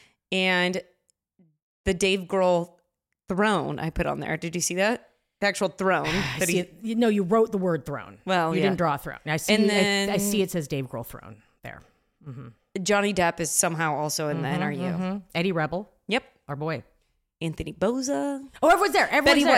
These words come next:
Speaker 1: White. Yes, Betty White.
Speaker 2: Everyone's there. Because Betty, Betty White did one photo with Slash.
Speaker 1: No,
Speaker 2: What a
Speaker 1: she's,
Speaker 2: snake.
Speaker 1: like, good friends with Slash.
Speaker 2: Yeah, they love snakes. Oh, she was.
Speaker 1: Well,
Speaker 2: R I P
Speaker 1: she's
Speaker 2: her.
Speaker 1: in the snake universe with
Speaker 2: Yeah,
Speaker 1: Slash.
Speaker 2: yeah. So,
Speaker 1: Yikes.
Speaker 2: but, you know, like I was saying, this universe, a-, although based on what I just said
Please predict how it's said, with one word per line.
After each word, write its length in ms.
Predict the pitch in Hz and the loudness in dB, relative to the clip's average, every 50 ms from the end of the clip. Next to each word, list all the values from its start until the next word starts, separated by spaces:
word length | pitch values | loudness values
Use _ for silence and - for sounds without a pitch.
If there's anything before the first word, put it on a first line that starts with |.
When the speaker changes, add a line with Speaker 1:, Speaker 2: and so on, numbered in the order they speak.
| 185 | 4
Speaker 1:
White. 120 | 147 - - - | 2 0 -6 -4
Yes, 260 | - 254 247 185 - - | 0 2 2 2 2 0
Betty 240 | - 233 220 220 | 0 0 2 2
White. 120 | 202 180 247 | 2 4 4
Speaker 2:
Everyone's 340 | 254 240 247 247 247 240 220 | 2 2 2 0 0 0 0
there. 260 | 247 170 123 - - _ | 0 -2 -2 -4 -8 _
Because 220 | - 226 240 208 165 | -4 -2 -2 0 0
Betty, 200 | 226 233 240 220 | 0 0 0 -2
Betty 260 | 185 - 226 226 226 | -2 -2 0 2 2
White 160 | 214 220 202 190 | 2 0 0 0
did 160 | 196 180 175 | -2 -2 0
one 240 | 202 220 220 220 - | 0 0 0 0 0
photo 260 | - 214 208 208 196 | 0 0 0 2 0
with 120 | 180 170 - | -2 -2 -4
Slash. 240 | - 190 180 180 | -2 -2 0 2
Speaker 1:
No, 80 | 240 240 | 2 2
Speaker 2:
What 100 | 233 190 | 2 2
a 20 | |
Speaker 1:
she's, 260 | 170 - 269 269 - - | 2 2 2 2 2 2
Speaker 2:
snake. 160 | 254 294 226 | 0 0 -2
Speaker 1:
like, 60 | 208 - | -2 -2
good 160 | 240 262 - | -2 -4 -4
friends 300 | - - 285 269 294 320 | -4 -6 -4 -4 -2 -4
with 100 | 302 233 | -2 -2
Slash. 560 | - - - - 226 247 254 247 208 - - | -2 -2 -4 -4 -8 -10 -8 -6 -4 -2 -2
Speaker 2:
Yeah, 40 | 151 | -2
they 120 | 165 175 | -2 -4
love 120 | 175 170 - | -6 -6 -8
snakes. 440 | - 170 156 - - - - - _ _ _ _ _ _ _ - | -10 -12 -12 -12 -12 -16 -20 -20 _ _ _ _ _ _ _ -10
Oh, 80 | 185 | -6
she 120 | 170 - 233 | -4 0 2
was. 260 | 208 220 - - - | 2 2 2 0 -4
Speaker 1:
Well, 80 | 160 170 | -4 -2
Speaker 2:
R 40 | 170 | 0
I 20 | |
P 60 | 240 247 | 2 2
Speaker 1:
she's 180 | - 277 269 | 2 2 2
Speaker 2:
her. 60 | 254 240 | 2 2
Speaker 1:
in 60 | 226 | 2
the 60 | 196 | 0
snake 300 | 180 - 196 170 - - | 0 0 -2 -2 -2 -2
universe 420 | 170 160 151 147 156 143 - - | -4 -4 -4 -4 -4 -6 -6 -6
with 100 | 160 202 | -6 -4
Speaker 2:
Yeah, 40 | 180 165 156 - | -2 -2 -2 -2
Speaker 1:
Slash. 200 | - 156 - 175 | -2 -6 -8 -6
Speaker 2:
yeah. 220 | 190 180 151 139 - - - - - - - | -4 -4 -2 -4 -4 -6 -10 -16 -18 -10 -2
So, 400 | 185 226 339 330 320 311 - 233 | 0 2 4 4 2 2 0 -2
Speaker 1:
Yikes. 60 | 208 | 0
Speaker 2:
but, 360 | 320 320 302 302 302 240 262 | 2 2 2 2 -2 -4 -2
you 80 | 302 311 | 0 0
know, 100 | 285 285 | 2 2
like 140 | 294 285 277 | 2 2 2
I 60 | 285 | 2
was 120 | 277 269 - | 0 0 0
saying, 480 | - 277 262 254 240 220 214 202 202 | 0 0 0 0 0 -2 -4 -4 -4
this 180 | 190 269 254 - | -4 -2 -2 0
universe, 720 | 254 254 240 247 240 233 240 233 - - - - - - _ _ _ - | -2 -2 0 0 0 0 -2 -4 -6 -10 -14 -16 -18 -20 _ _ _ -10
a-, 40 | - - | -6 -4
although 680 | 269 285 - 294 311 311 320 392 381 359 330 302 254 | -2 0 4 4 4 4 6 6 6 6 4 4 2
based 300 | 214 208 311 320 311 - | 2 0 2 2 2 2
on 80 | 302 277 | 2 2
what 120 | 277 262 240 | 2 4 2
I 100 | 233 220 | 2 0
just 260 | 175 226 208 - - | 0 -4 -6 -4 -2
said 360 | - 320 294 233 208 196 175 | -2 0 0 0 -2 -4 -8